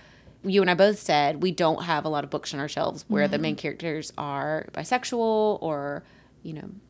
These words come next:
Speaker 1: L G B T Q. And, um,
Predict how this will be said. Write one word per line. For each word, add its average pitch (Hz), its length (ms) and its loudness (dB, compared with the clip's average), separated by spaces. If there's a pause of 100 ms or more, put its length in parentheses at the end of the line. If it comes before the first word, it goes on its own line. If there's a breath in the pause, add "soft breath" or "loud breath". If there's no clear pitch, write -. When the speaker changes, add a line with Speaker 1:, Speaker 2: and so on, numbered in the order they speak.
Speaker 1:
L 180 120 0
G 170 100 -4
B 175 100 2
T 170 140 -4
Q. 156 380 0 (920)
And, 175 640 2 (1200 loud breath)
um, 165 720 -2